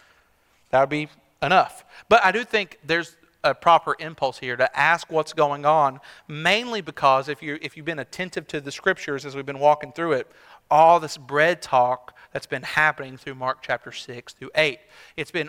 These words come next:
over and over, bread, bread, bread, bread, bread.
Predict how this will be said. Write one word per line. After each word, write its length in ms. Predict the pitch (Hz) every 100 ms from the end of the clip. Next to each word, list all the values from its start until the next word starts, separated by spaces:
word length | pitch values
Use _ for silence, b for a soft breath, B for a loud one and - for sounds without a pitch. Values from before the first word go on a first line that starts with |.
| -
over 420 | 151 175 160 151
and 120 | 139
over, 520 | - 156 160 135 123 123 _ -
bread, 520 | 135 147 156 165 151
bread, 320 | 127 127 123
bread, 300 | 120 120 123
bread, 280 | 123 123 123
bread. 300 | 170 220